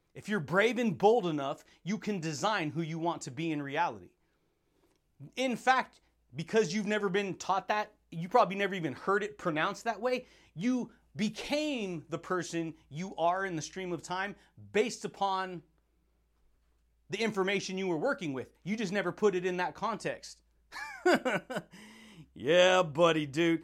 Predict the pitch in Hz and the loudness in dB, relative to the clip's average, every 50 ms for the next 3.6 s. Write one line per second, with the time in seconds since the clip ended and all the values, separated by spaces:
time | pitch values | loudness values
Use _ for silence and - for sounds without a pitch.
0 | - - - 160 165 165 185 190 196 196 190 180 170 208 214 202 190 196 202 196 | -6 -8 -4 -4 -2 0 2 2 2 2 2 2 2 2 2 2 2 2 0 0
1 | 185 196 - 202 202 202 202 196 - - - _ _ _ _ _ _ _ _ _ | 0 -2 -2 -4 -4 -2 -4 -6 -8 -12 -16 _ _ _ _ _ _ _ _ _
2 | _ _ _ _ _ _ _ _ _ _ _ _ _ _ _ - - - - 147 | _ _ _ _ _ _ _ _ _ _ _ _ _ _ _ -20 -16 -10 0 6
3 | - 226 190 - 247 311 311 - 302 294 254 - | 6 6 8 8 6 4 4 4 2 0 0 0